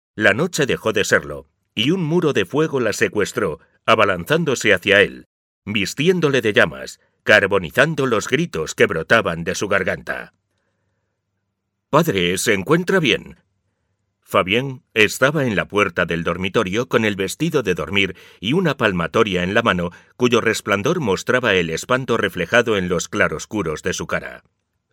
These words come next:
«Le he oído gritar». Manfred van Hedel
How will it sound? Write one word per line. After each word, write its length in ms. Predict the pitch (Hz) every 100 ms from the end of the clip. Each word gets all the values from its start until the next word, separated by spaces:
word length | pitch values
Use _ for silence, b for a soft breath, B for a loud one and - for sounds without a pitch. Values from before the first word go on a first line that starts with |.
| _
«Le 260 | - 131 170
he 80 | 214
oído 380 | 175 170 123 98
gritar». 560 | 101 87 76 - - _ _ _ _ _ _ _ -
Manfred 540 | 101 107 107 104 98 -
van 240 | 101 104
Hedel 480 | 87 98 98 101 101